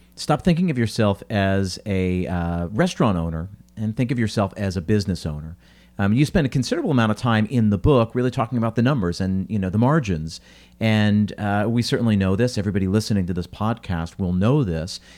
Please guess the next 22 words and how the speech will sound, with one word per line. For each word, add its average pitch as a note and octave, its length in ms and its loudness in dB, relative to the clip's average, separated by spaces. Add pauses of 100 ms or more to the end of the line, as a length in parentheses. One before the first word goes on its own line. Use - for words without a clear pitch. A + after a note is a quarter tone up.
(120)
Uh, G2 100 0
we A#2 80 2
keep A#2 180 2
talking A2 260 0
about G#2+ 240 0
razor-thin F#2+ 500 0
profit - 340 -4
margins, C#2+ 400 -10
razor-thin G2 560 0
profit F#2 360 -4
margins. D#2 460 -8 (340)
And, G#2+ 520 2
uh, G2+ 360 0 (200)
and C3 300 -4
you C3+ 100 0
get D3 240 0
into A3+ 340 2
that F#2 260 2
a F#2+ 60 -4
little F#2+ 240 0
bit, F2 320 2 (460)
um, G2 400 2